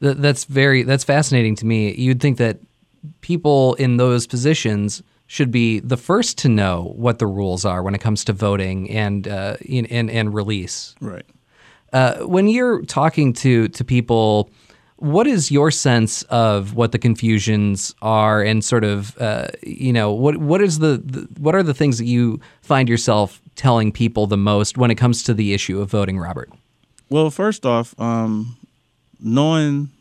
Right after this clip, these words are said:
Speaker 2: the day and age that we live in, in, in the community that I'm a part of, that we feel as if our voice don't matter anyway.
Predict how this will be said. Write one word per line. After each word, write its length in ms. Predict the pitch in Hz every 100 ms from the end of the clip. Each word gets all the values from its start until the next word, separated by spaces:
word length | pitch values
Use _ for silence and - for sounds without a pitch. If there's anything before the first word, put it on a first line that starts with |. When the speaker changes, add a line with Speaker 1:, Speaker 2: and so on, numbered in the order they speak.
| _ _ _ _ _ _ _
Speaker 2:
the 100 | -
day 200 | 113 135
and 100 | 135
age 160 | 127 120
that 140 | 117
we 80 | 117
live 220 | 113 113 110
in, 180 | 107
in, 280 | 107 98 107
in 140 | 107 107
the 60 |
community 640 | - 110 120 123 107 104 101
that 220 | 104 101
I'm 160 | 107
a 60 | 107
part 320 | - 110 107
of, 240 | 104 104 - _ _ _ _ _
that 320 | - 120 117 -
we 500 | 135 170 165 156 - _ _ _
feel 560 | _ - 143 135 123
as 220 | 120 120
if 260 | 123 120 120 -
our 200 | 113 113
voice 300 | 117 120 113
don't 240 | 117 107
matter 240 | 107 104
anyway. 480 | 107 131 120 - -